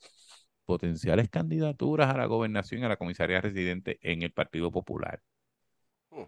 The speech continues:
Speaker 1: Este, está
Speaker 2: Hay
Speaker 1: bien
Speaker 2: alguno que pegue,
Speaker 1: interesante.
Speaker 2: porque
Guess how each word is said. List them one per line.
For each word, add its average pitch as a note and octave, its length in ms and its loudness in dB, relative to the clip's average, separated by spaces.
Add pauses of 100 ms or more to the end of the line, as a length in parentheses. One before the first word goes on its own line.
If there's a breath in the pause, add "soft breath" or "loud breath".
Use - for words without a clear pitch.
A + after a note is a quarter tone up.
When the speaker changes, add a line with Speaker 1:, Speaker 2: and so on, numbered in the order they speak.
Speaker 1:
Este, E2+ 1000 2 (420)
está F2 320 2
Speaker 2:
Hay F#2+ 80 6
Speaker 1:
bien G2+ 160 6
Speaker 2:
alguno A2 240 6
que A#2+ 120 6
pegue, A#2 300 6
Speaker 1:
interesante. G#2 40 6
Speaker 2:
porque F2+ 540 -2